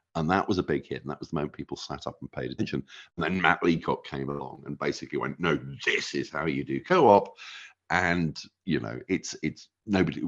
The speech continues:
we haven't looked back since, from there. But I think an awful lot of people respond to that, the idea of doing a game where you, there's not gonna be a loser. Either you all lose or you all win. But it's not head to head. It,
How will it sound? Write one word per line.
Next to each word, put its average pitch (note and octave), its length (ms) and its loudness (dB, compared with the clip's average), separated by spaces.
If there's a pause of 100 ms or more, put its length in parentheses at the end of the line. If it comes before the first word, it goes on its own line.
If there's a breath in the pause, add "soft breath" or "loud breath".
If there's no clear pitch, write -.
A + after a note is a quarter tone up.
we F2+ 140 0
haven't D#2 220 0
looked D#2 200 -6
back - 260 -6
since, C#2 280 -6
from D2+ 220 -4
there. E2 480 0 (640 loud breath)
But - 180 2 (140)
I C3 80 0
think C3 180 2
an B2 60 2
awful G2+ 180 4
lot G2 60 4
of - 80 -2
people F#2+ 220 0
respond D#3+ 460 0
to - 100 -2
that, A#1 360 -4
the E2 140 0
idea D#2 340 0
of - 160 -2
doing D#2 300 2
a C#2+ 40 -4
game D2 400 -4
where C#2+ 500 -6 (360)
you, E2 340 -6
there's F2+ 240 2
not - 140 0
gonna D#2+ 100 -4
be D2 80 0
a D2+ 60 2
loser. D#2 420 0 (120)
Either E2+ 180 2
you D#2+ 160 -2
all A#2+ 340 4
lose C2+ 560 -6
or D2+ 220 -2
you C#2+ 160 -2
all C#2 240 -2
win. D#2 240 -2 (800 loud breath)
But F2 260 2
it's F#2 220 -2
not F2 260 -2 (200)
head D#2 240 -8
to F2+ 60 -12
head. D#2+ 360 -6
It, C#2+ 140 -6